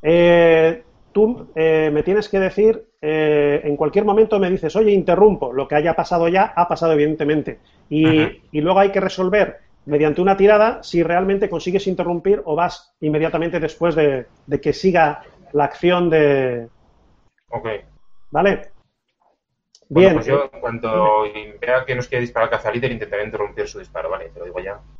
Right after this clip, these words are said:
Speaker 1: De acuerdo. Lo primero que va a hacer, eh, tiene los sistemas comprometidos, ¿vale? Entonces, lo que, lo que va a intentar hacer es, eh, una maniobra. Esto, eh, Fisok, para que veas cómo va. Eh, mediante el control de daños va a hacer una tirada de reparar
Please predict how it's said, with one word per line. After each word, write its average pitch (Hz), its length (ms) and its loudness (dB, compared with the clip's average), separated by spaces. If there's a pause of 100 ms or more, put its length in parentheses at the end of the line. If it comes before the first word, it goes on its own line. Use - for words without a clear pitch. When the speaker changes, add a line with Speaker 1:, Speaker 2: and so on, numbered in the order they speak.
(220)
Speaker 1:
De 147 140 -2
acuerdo. 147 400 0
Lo 143 100 2
primero 170 320 0
que 202 80 0
va 196 80 2
a 196 40 0
hacer, 214 360 0
eh, 156 160 -4
tiene 190 180 0
los 196 120 -2
sistemas 202 400 -4
comprometidos, 151 680 0
¿vale? 196 280 0 (340)
Entonces, 165 320 0
lo 151 80 2
que, 151 180 0
lo 147 160 0
que 147 100 2
va 175 260 4
a 180 40 0
intentar 180 420 0
hacer 190 280 2
es, 160 360 -2 (140)
eh, 147 500 2
una 160 300 -2
maniobra. 170 440 -2
Esto, 190 500 0 (320)
eh, 156 520 4
Fisok, 208 360 -2
para 156 200 0
que 151 120 2
veas 175 180 2
cómo 165 220 4
va. 135 260 0 (300)
Eh, 147 240 0
mediante 151 320 2
el 151 80 0
control 156 280 0
de 196 100 4
daños 208 340 4
va 185 60 4
a - 20 0
hacer 185 180 -2
una 180 340 -2
tirada 180 360 0
de 160 180 2
reparar 185 540 0